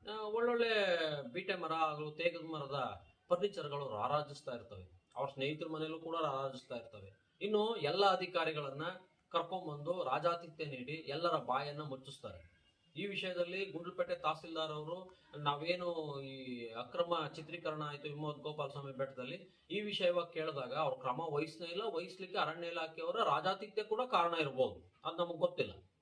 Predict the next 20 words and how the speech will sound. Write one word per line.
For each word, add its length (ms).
ಈ 120
ಬಗ್ಗೆ 300
ನಾವು 600
ಎಲ್ಲ 240
ಅಕ್ರಮಗಳ 500
ಬಗ್ಗೆ, 680
ಆ, 180
ಕ್ರಮ 300
ವಹಿಸಿ 680
ಅಂತ 180
ಅವ್ರು 480
ಏನು 220
ಪಿ 200
ಸಿ 140
ಸಿ 120
ಎಫ್, 220
ಅವ್ರ 220
ಹತ್ರಕ್ಕೂ 360
ಕೂಡ 200
ಹೋಗಿದ್ವಿ. 720